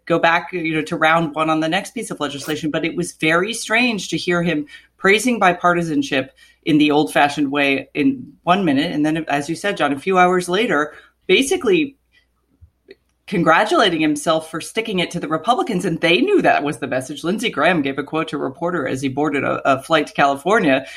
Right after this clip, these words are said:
saying, you know, "We were just made to look like idiots." And they w-, and, and I don't think that's actually what they were made to look like. I think, I think it's, it's been more baffling in terms of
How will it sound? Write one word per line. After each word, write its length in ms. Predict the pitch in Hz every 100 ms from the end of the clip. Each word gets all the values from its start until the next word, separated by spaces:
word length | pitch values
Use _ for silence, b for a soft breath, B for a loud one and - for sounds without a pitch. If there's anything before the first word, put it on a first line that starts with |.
| B -
saying, 320 | 190 185 180
you 80 | 180
know, 80 |
"We 220 | 180 185 214
were 180 | 185
just 260 | 156 160 -
made 140 | 170
to 80 | 180
look 120 | 185
like 160 | 208 202
idiots." 480 | 233 302 123 - - B B B B -
And 100 | 180
they 80 | 190
w-, 200 | 196 -
and, 260 | 202 190 185
and 280 | 196 190 -
I 120 | 196
don't 180 | 277 254
think 160 | 196 180
that's 220 | 170 -
actually 360 | 170 - 160
what 240 | 139 156 -
they 100 | 147
were 100 | 143
made 220 | 143 139
to 80 | 139
look 180 | 220 285
like. 160 | 233
I 80 | 135
think, 240 | 208 185 - _
I 100 | 147
think 220 | 156 196 175
it's, 220 | 143 -
it's 200 | 147 -
been 200 | 165 151
more 200 | 147 135
baffling 720 | 139 139 156 151 131 131 131 -
in 180 | 135
terms 280 | 131 147 135
of 200 | 127 -